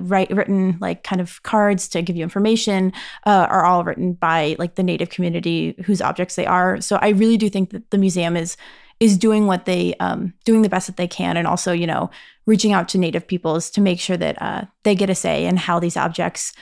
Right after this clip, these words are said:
are being presented and cared for. Um, and that's really important. And, uh, you know, it's an incredible exhibition. I've been. I hope all of you get to go too.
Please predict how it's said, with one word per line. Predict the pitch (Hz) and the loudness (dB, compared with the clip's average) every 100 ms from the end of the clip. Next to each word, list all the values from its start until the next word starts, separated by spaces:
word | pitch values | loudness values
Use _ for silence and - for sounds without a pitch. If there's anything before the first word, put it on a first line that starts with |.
| - - | -20 -4
are | 202 | 0
being | 185 185 | 2 2
presented | 185 170 170 175 160 - | 0 -2 -2 -2 -4 -4
and | 160 165 | -4 -4
cared | - 160 180 | -6 -6 -4
for. | - 147 180 190 185 | -2 -2 -2 -4 -2
Um, | - 185 220 | -2 -4 0
and | 214 | 0
that's | 226 | 0
really | 226 220 | 0 0
important. | 208 208 226 170 - - | 0 -2 -4 -6 -8 -4
And, | 185 175 175 | -2 0 -2
uh, | 175 175 175 - - _ _ | -4 -4 -4 -8 -16 _ _
you | 190 | 0
know, | 175 175 - _ | 0 0 -6 _
it's | 196 220 | -2 0
an | |
incredible | 202 175 196 196 196 | 0 0 -2 0 -2
exhibition. | 190 190 190 - 202 | -2 -2 -2 0 0
I've | 185 180 | 0 0
been. | 180 185 214 | 0 0 0
I | 185 185 | 0 -2
hope | 165 185 - - - - | 0 -2 -4 -20 -10 0
all | 190 180 | 2 2
of | 190 | 2
you | 196 | 0
get | 214 233 | 0 -2
to | |
go | 247 247 | -2 0
too. | 339 247 | 0 -2